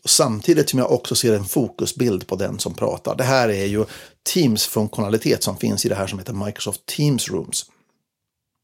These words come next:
Behovet, oavsett hur man väljer att lösa det här, så finns ju det här behovet lite grann att underlätta för den som sitter på distans att kunna delta i mötet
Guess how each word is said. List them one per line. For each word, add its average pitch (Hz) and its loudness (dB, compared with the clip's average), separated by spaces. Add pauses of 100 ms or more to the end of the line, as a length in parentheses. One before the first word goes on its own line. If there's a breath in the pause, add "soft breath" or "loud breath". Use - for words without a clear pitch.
(1200 loud breath)
Behovet, 160 2
oavsett 175 4
hur 170 0
man 139 4
väljer 147 4
att 110 4
lösa 120 2
det 139 0
här, 90 -2
så 95 -4
finns 185 -2
ju 170 6
det 135 2
här 107 2
behovet 202 2
lite 120 2
grann 101 0
att 104 -6
underlätta 147 4
för - -6
den 123 0
som 117 -2
sitter - -2
på 117 0
distans 123 0
att 117 -6
kunna 113 2
delta 135 2
i 160 2
mötet 107 0